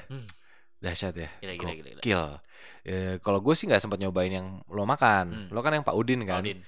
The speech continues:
Speaker 2: Temen-temen gue kemarin kesana, cuman gue nggak ikut. Jadi akhirnya gue makan di depan hotel. Jadi di depan hotel gue tuh ada, eh, satu warung ayam taliwang juga yang terkenal. Jadi dia tuh buka jam lima sore, jam tujuh malam udah habis.
Speaker 1: Wah.
Speaker 2: Saking larisnya.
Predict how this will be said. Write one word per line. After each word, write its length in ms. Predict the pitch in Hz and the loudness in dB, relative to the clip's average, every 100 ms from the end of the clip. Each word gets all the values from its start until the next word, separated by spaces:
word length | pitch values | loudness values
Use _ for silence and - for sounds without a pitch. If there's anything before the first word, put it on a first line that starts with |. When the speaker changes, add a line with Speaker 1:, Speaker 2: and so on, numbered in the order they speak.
| - - - - | -20 -20 -20 -4
Speaker 2:
Temen-temen 340 | - 143 151 151 | 0 2 2 6
gue 120 | 196 | 6
kemarin 180 | 190 202 | 6 2
kesana, 380 | 160 147 143 170 | 4 4 6 4
cuman 240 | 190 156 156 | 4 2 2
gue 160 | 156 | 4
nggak 180 | 160 107 104 | 4 4 2
ikut. 260 | - 170 | 2 0
Jadi 180 | - 113 | 2 2
akhirnya 240 | 131 127 143 | 4 4 2
gue 140 | 165 | 2
makan 220 | 135 123 151 | 2 0 -2
di 80 | 120 | -2
depan 260 | 110 113 | 0 0
hotel. 600 | 107 98 98 - 92 92 117 175 - | -2 -4 -6 0 4 6 4 2 -8
Jadi 200 | - 107 123 | -8 -6 -4
di 80 | 101 | -4
depan 180 | 98 95 | -4 -2
hotel 300 | 101 107 101 | -4 -2 -2
gue 240 | 92 107 | 0 0
tuh 220 | 117 147 175 | 0 2 0
ada, 440 | 92 92 110 131 - | 0 -2 -2 -2 -4
eh, 260 | - 95 92 | -8 -6 -4
satu 480 | 110 95 - 107 101 98 98 95 95 98 98 98 98 82 | -2 -2 -2 0 2 2 2 0 0 0 0 0 0 0
warung 300 | 98 92 101 | 2 2 2
ayam 220 | - 95 98 | 0 -2 2
taliwang 420 | 95 98 95 92 | 2 2 2 0
juga 280 | 90 95 104 | -4 -2 -2
yang 140 | 95 | -2
terkenal. 680 | 104 - 110 104 101 107 165 - - - - - - | -8 -6 -6 2 4 6 4 -2 -20 -20 -20 -20 -18
Jadi 160 | 101 127 | -12 -6
dia 120 | 156 | -2
tuh 100 | 180 | -2
buka 180 | 170 175 | 0 2
jam 140 | 127 | 2
lima 200 | 117 107 | 2 0
sore, 360 | 104 98 135 - | 0 0 -2 -4
jam 160 | 110 | -10
tujuh 180 | 107 107 | -8 -4
malam 200 | 110 139 | -2 0
udah 140 | 131 110 | 0 -2
habis. 340 | 101 - - | -4 -10 -6
Speaker 1:
Wah. 140 | 214 226 - - - - | -6 -6 -10 -20 -20 -14
Speaker 2:
Saking 1200 | - 135 156 156 160 165 - - - - 196 180 | -10 -4 0 2 2 0 -4 -20 -20 -2 0 4
larisnya. 540 | 160 139 120 - 90 | 4 4 0 -6 -10